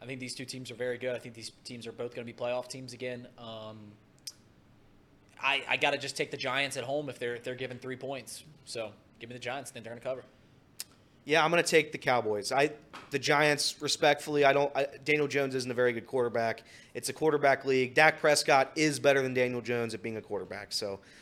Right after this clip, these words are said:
Speaker 2: I'm gonna go with the Dallas Cowboys. Also, the de-, their defense is significantly better.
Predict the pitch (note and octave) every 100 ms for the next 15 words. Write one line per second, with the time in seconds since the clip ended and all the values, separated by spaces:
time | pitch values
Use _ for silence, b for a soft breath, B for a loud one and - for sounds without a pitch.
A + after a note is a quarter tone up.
0 | b A#2+ C3+ C#3 C3+ C3 A#2 B2 A#2+ -
1 | A2+ G#2 G#2 B2 C3+ C3 A#2 A#2 B2 A#2+
2 | A#2 A2+ A2+ G2+ G#2 - G2+ G2 F#2+ F#2+
3 | F#2 G2 -